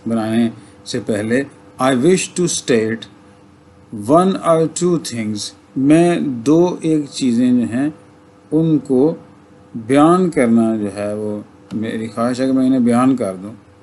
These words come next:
ठीक है, "which seem to more properly belong in this place," जो कि ज़्यादातर इस जगह से तल्लक है कि ये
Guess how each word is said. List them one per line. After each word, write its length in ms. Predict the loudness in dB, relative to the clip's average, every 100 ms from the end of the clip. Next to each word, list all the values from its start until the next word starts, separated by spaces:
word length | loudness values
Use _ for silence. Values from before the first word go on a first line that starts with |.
| -4
ठीक 200 | -2 -2
है, 120 | -4 -6 -14 -4
"which 300 | -2 -2 0
seem 320 | 2 2 0
to 120 | 0 0
more 420 | 4 6 4 0 -6 -20 -20 -2 0
properly 440 | 0 0 2 2
belong 460 | 4 4 4 2 0 0
in 80 | 0 2
this 220 | 0 -4
place," 260 | -4 -2 -4 -6 -2
जो 120 | 0
कि 120 | 2
ज़्यादातर 360 | 2 2 0 -2
इस 240 | -4 -4
जगह 280 | 0 2 2
से 220 | 0 -6 -8 -20 -18 -6
तल्लक 320 | -2 0 -2
है 140 | -2
कि 300 | -2 -4 0
ये 140 | 0